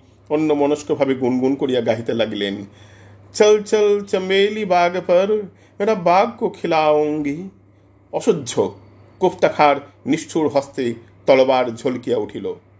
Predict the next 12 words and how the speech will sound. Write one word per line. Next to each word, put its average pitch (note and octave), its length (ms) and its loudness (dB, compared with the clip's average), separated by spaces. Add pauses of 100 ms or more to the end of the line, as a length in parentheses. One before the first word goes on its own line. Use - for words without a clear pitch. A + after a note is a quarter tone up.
(400)
সহসা D3+ 680 2 (240)
শূন্যে D3+ 360 -2
যেন C#3+ 200 0
সৌদামিনী B2 680 2
খেলিল। G2+ 400 -6 (720)
একটি C3+ 240 -2
হিল্লোলিত C#3 500 2
কাঞ্চনকায়া B2 920 -2 (280)
নিমেষের D#3 520 2
তরে D3 180 0
উৎক্ষিপ্ত - 460 -6
হইয়া A#2+ 540 0